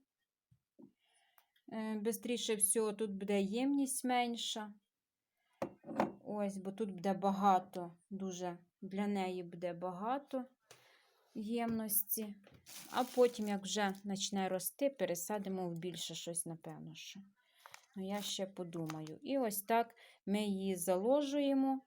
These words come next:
Зараз я її трошки, е, прикріплю. Заложуємо корою. Так, ну ось, я її заложила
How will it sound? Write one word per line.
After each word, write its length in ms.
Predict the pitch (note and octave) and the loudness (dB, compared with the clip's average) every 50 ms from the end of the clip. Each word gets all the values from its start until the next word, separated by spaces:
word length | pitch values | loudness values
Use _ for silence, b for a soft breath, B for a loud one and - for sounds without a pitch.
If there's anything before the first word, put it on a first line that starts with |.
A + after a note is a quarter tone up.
| _ - | _ -6
Зараз 380 | - G#3 G3 F#3 F#3 F#3 - - | 0 0 2 2 2 0 -2 0
я 80 | G3+ | 0
її 140 | G3 G3 F#3 | 2 0 0
трошки, 640 | F3 - F#3+ F#3+ F#3 F#3 - - - F#3 F3+ F3+ B B B B B B B B - - | -2 0 2 4 4 2 2 -4 -2 -2 -2 -2 B B B B B B B B -18 -12
е, 300 | - - - F#3 F3+ F3+ | -8 -4 -2 -2 -2 -2
прикріплю. 840 | F3 - G3 G3 G3 G3 - A3+ C4+ C#4+ C#4 C#4+ - G#3+ G3 E3+ - - _ _ _ - | -2 0 0 0 0 0 2 4 4 4 2 0 -2 -2 -2 -2 -2 -8 _ _ _ -10
Заложуємо 920 | G3 F3+ G3 G3 G#3 A#3 C4 B3+ B3 B3 A#3 A3+ A3+ A3+ A3+ A3+ A3+ A3 | -2 2 4 6 8 8 6 6 6 4 4 4 4 4 4 4 4 2
корою. 760 | G#3+ G#3+ - - G#3+ G#3 G3 F#3 E3+ D#3+ D#3 D3+ D#3 E3 E3+ _ _ _ _ _ _ _ _ _ _ _ _ _ _ _ _ - - - _ b b b b b b b b b b b b b b b b b _ _ | 2 0 0 2 2 4 4 2 2 0 -2 -4 -10 -14 -16 _ _ _ _ _ _ _ _ _ _ _ _ _ _ _ _ -8 -8 -8 _ b b b b b b b b b b b b b b b b b _ _
Так, 360 | - - F#3 E3 E3 - _ _ | -10 -8 -8 -8 -10 -14 _ _
ну 300 | - G3+ G#3+ A#3+ B3 A3+ | -8 -4 -2 0 2 2
ось, 360 | F3+ D#3 D#3 - - G3+ - - | 0 0 0 0 -2 -2 -2 -2
я 180 | F#3+ G#3 G#3 | -2 0 0
її 260 | F#3+ F3 E3+ E3+ E3+ | 2 0 0 0 0
заложила 840 | E3+ E3 F#3 F3+ F#3 F#3+ F#3+ F3+ E3+ F3 F3 E3 D#3 D3+ D3+ D3+ E3 | 2 2 2 2 2 0 -2 -2 -4 -4 -2 -2 -4 -4 -6 -10 -12